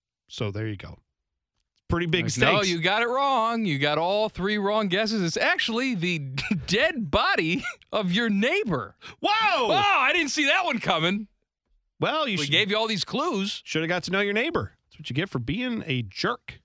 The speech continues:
Speaker 1: 'Cause if you knew your neighbor, you'd have said, "Why is Bob missing? And why does it smell funny at my other neighbor's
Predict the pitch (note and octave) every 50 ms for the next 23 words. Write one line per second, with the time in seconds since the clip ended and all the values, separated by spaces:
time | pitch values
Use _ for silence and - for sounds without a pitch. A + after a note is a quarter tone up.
0 | _ _ _ _ _ - C#3 C#3 C#3+ B2+ - D#3+ D3+ D#3 F#3+ G3 A#3 G3+ G3+ F#3+
1 | G#3+ A#3+ C4 A3 G#3 E3+ E3 E3+ E3 E3+ - - G#3 G#3+ B3 D#4+ E4+ G4 A4+ A4+
2 | G#4 C#4+ G#3 E3+ D#3 D3+ F#3+ G3 A3 A#3 G#3+ G3+ G3+ A#3+ B3+ - - - C3+ G#2+
3 | G2 A2 D3+ D#3 D#3 D3+ C#3 D3 D#3 F#3 F#3+ G3 G3+ F#3 G3+ G3 - - - F#3+
4 | F3+ F3 D#3 - - F3+ F3+ F3+ F3 F3 E3 E3 E3 D#3+ D#3 E3 F3+ F3 D#3+ C#3+
5 | C3+ B2 A#2 G#2+ A2+ A2+